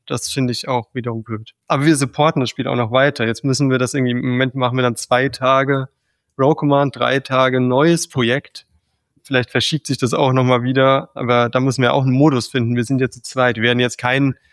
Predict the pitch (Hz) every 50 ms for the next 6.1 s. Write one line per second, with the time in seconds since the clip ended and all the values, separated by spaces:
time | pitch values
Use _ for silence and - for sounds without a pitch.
0 | _ - - - - _ _ _ _ _ _ _ - - 170 170 147 143 135 143
1 | 139 135 131 - 135 131 131 123 123 135 147 143 - 143 143 131 123 - - 147
2 | 131 127 131 117 123 117 - 131 135 131 117 113 110 127 139 160 - 123 113 117
3 | - - - 123 127 131 139 139 131 123 127 127 117 117 131 127 127 127 127 135
4 | 123 107 120 139 127 - - 131 - - - 123 120 120 120 - - 143 147 185
5 | 196 - - 139 127 139 131 123 123 - 120 120 127 117 120 127 139 160 170 -
6 | -